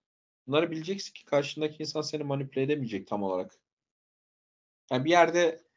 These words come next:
"Manyak mı lan bu? Ne diyor bu?" demeniz lazım. "Ben böyle değilim." demeniz lazım. Konuda aslında daha önceden yaptığımız narsist kadınlarla ilgili ya da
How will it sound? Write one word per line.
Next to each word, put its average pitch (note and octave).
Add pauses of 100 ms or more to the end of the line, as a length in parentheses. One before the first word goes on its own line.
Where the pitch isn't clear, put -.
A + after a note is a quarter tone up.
(400)
"Manyak D#3+
mı B2+
lan D3+
bu? A#2
Ne D#3
diyor D3+
bu?" D3
demeniz D3
lazım. G2+ (1500)
"Ben A2+
böyle C3+
değilim." C#3
demeniz B2
lazım. G2 (1800)
Konuda C#3+
aslında C#3+
daha C3+
önceden C#3 (280)
yaptığımız B2+
narsist A2+ (800)
kadınlarla A2+
ilgili G#2+
ya G#2
da G2+